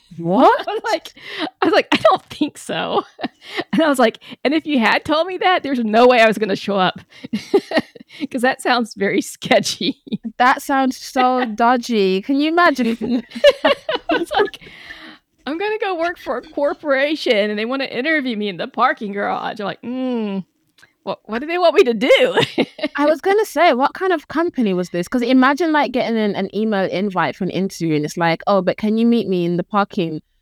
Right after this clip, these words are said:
Speaker 1: in the parking lot behind this <laughs> restaurant?"
Speaker 2: <laughs> I, I'm like, I was like, "Okay, it didn't say that in the email. And even if it did, I definitely would have not have set this up any,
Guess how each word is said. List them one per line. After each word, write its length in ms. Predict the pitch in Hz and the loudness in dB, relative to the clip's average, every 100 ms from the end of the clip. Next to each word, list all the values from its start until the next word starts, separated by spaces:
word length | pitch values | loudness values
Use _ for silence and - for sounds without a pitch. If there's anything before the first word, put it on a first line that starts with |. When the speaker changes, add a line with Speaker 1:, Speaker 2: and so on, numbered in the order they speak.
| _ | _
Speaker 1:
in 100 | 190 | -2
the 80 | 202 | -2
parking 480 | 202 262 247 240 185 | 2 0 2 0 0
lot 240 | 170 139 - | 0 -2 -2
behind 600 | 190 214 202 196 185 202 | -2 2 2 2 2 0
this 200 | 190 196 | -2 -2
<laughs> 80 | 208 | 0
restaurant?" 320 | 214 - 233 - | 0 0 -2 2
Speaker 2:
<laughs> 20 | |
I, 720 | - - 320 - - 349 - - 508 - | 0 2 -2 0 2 6 4 4 0 2
I'm 180 | 453 - 508 - | 0 2 -4 0
like, 340 | 659 - - - 370 392 370 349 - | 0 0 -6 -10 -12 -12 -12 -10 -8
I 100 | - 381 | -2 -2
was 100 | 311 | 2
like, 260 | 285 247 - | 2 0 -2
"Okay, 260 | 277 285 | 2 4
it 80 | 240 | 4
didn't 200 | 302 381 | 0 -4
say 160 | - 302 | -2 0
that 200 | 277 233 | 0 0
in 60 | 214 | -4
the 140 | 214 | -6
email. 500 | 214 226 220 220 220 208 | -6 -4 -2 0 0 -2
And 200 | - 208 | -4 -6
even 220 | 294 269 | -6 -6
if 100 | 254 | -4
it 140 | 220 | -2
did, 340 | 214 208 202 190 | 2 4 4 2
I 200 | - 214 - _ | -4 -6 -8 _
definitely 400 | 202 214 214 196 | -2 0 -2 -6
would 180 | 190 190 | -4 -4
have 80 | 185 | -4
not 200 | 180 185 | -4 -2
have 200 | 170 170 | -6 -8
set 260 | - 175 - | -8 -8 -6
this 180 | 165 - | -8 -4
up 160 | 180 - | -4 -4
any, 160 | 180 | -8